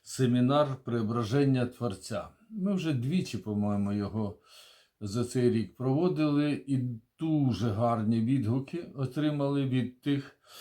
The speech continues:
хто долучився до нашого семінару. Як до нього долучитися? Або є посилання під цим відео на наш сайт, і там є відповідна,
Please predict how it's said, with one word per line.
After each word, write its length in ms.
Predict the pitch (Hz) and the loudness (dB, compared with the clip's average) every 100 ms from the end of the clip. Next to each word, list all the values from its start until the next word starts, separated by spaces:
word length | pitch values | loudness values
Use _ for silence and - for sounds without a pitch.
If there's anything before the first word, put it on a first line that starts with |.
| - - | -20 -20
хто 480 | _ - 127 120 113 | _ -6 0 2 2
долучився 680 | 101 120 123 113 139 135 135 | 0 2 2 2 0 -4 -4
до 160 | 110 104 | -4 0
нашого 500 | 110 117 - 98 101 | 2 0 -2 -6 -6
семінару. 600 | - 113 107 98 87 85 - _ _ _ _ _ _ _ | -4 -2 0 0 -4 -10 -20 _ _ _ _ _ _ _
Як 280 | 135 165 151 | -2 -2 -2
до 100 | 170 | -4
нього 260 | 170 139 | 0 2
долучитися? 1040 | 139 131 139 139 139 175 143 135 127 113 101 - - - - _ | 2 0 2 2 0 -2 -4 -6 -6 -4 -6 -8 -20 -20 -20 _
Або 600 | 131 151 175 185 156 117 104 _ _ _ _ _ _ _ _ _ _ _ _ | -4 0 4 4 2 -2 -8 _ _ _ _ _ _ _ _ _ _ _ _
є 200 | 131 139 | -2 0
посилання 760 | 135 127 139 131 127 113 104 92 _ - - _ | 0 -4 0 0 2 2 0 -6 _ -20 -20 _
під 320 | - 131 101 - | -2 -2 -2 -4
цим 300 | 139 127 123 | 2 4 4
відео 720 | 143 113 127 160 175 170 151 | 4 4 2 2 0 -4 -2
на 480 | 123 131 127 120 120 | 2 4 4 4 2
наш 300 | 127 123 - | 2 0 0
сайт, 480 | 147 156 147 143 | 6 8 6 0
і 60 | 123 | -8
там 440 | - 131 123 110 | -2 0 2 2
є 160 | 110 113 | 2 2
відповідна, 840 | 107 95 113 113 110 95 104 95 | -2 -4 -4 -2 0 -2 -2 -4